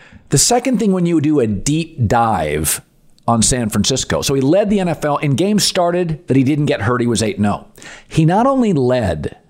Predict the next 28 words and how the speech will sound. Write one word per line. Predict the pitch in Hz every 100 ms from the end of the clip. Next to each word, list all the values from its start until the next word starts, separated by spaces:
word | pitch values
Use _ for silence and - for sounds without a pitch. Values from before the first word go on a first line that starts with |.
| -
the | 117
N | 123
F | 127
L | 120
in | 101
passer | 135 147 -
rating, | 80 71 71 - _ - - - - - -
but | 175
for | - 151
a |
complex | - - 214 285 - 185 -
system | - 170 - 113
that | 113
took | 156 -
Matt | 120 160 190 -
Ryan | 123 135 165 156 120 113
a |
second | 107 - - 170 - 180 143
year | 139
to |
figure | 120 147 107 113
out, | 95 - - _ _ - - - -
it | 156
hasn't | - 175 196 233
worked | 190 185
for | 143
Skylar | - 143 123 117
Thompson. | - 90 - - 135